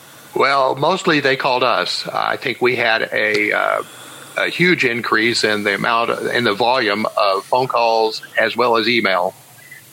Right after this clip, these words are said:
And we just tried to answer their questions. Um, you know, I'm not the warm and fuzzy guy, so I wasn't really probably trying to reassure them as much as we could have.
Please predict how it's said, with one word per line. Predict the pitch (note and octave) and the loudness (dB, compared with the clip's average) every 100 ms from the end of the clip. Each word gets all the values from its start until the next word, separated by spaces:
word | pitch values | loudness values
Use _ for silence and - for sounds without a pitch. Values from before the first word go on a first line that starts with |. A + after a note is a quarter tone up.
| - | -8
And | A2+ A2+ A2+ | -4 0 2
we | B2 | 0
just | A#2+ A#2+ | 2 0
tried | B2+ A#2 | 0 0
to | A2 | 0
answer | A#2 B2 - | 0 -2 0
their | G#2 G2+ | 0 0
questions. | C3 C3 B2+ B2+ A#2+ A#2 - - - - - - - | 0 0 0 -2 0 -2 -6 -10 -20 -20 -20 -16 -6
Um, | G#2+ G#2 G2+ G2 - - | -2 0 0 0 -4 -8
you | A#2+ | -4
know, | A2 | -2
I'm | B2+ | 0
not | C3 A#2 - | 0 0 0
the | A2+ | -2
warm | A2 A#2 A#2+ A2+ | 2 2 2 0
and | G#2 | -4
fuzzy | - A#2+ A2+ A2 | -2 0 0 0
guy, | G#2+ G2+ G#2 | 0 0 0
so | - G#2 | -2 0
I | A2 | 2
wasn't | A#2 A#2 - | 0 0 -2
really | A#2 A#2 A#2 - - | 0 2 0 -4 -10
probably | A#2+ A2+ G#2+ A2 A2 A2 A#2 - | -4 -2 0 2 2 0 -4 -10
trying | - A#2+ A2+ | -4 0 0
to | G#2 | 2
reassure | A2+ A#2 F#2+ - C#3 | 2 4 2 4 2
them | A2+ G2+ G2+ G2+ | 4 2 0 0
as | G2+ - | 0 0
much | G2+ G2+ | -2 0
as | G2+ F#2+ | -2 2
we | G2+ | 0
could | G2 A#2+ G#2+ | 0 0 0
have. | G2 F#2 G2 | 2 2 0